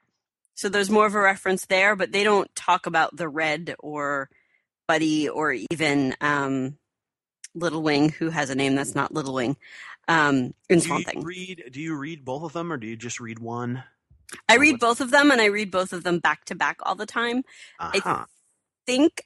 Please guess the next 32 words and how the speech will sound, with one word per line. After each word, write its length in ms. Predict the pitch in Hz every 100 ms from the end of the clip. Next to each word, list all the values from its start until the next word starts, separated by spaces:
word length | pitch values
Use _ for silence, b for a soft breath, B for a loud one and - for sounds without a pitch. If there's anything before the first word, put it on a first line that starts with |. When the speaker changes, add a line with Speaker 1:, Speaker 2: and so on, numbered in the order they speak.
| -
Speaker 1:
I 120 | 220
like 240 | 220 220
Swamp 480 | - - - 214 254
Thing 240 | - 277 277
a 40 |
little 320 | 262 262 269
bit 200 | 240 247 - 208 -
better. 220 | 226 381 480 523 -
I'm 80 | 262
not 200 | 214 -
sure. 260 | - - -
I 60 |
usually 340 | 226 302 320 285
read 200 | 269 233
Swamp 240 | 233 220
Thing 140 | 214
first, 360 | 190 180 185 - -
and 160 | 170
then 100 | 151
I'll 120 | 127
read 180 | 104 104 -
Animal 280 | 127 -
Man. 280 | 58 - - - _ _
Speaker 2:
I've, 320 | 135 156 165 -
I've 180 | 127 147
stuck 360 | - 160 147
with 120 | 139 127
Swamp 320 | - 127 123
Thing 160 | 127
this 140 | 123 117
whole 200 | 127 117
time. 460 | - 117 113 110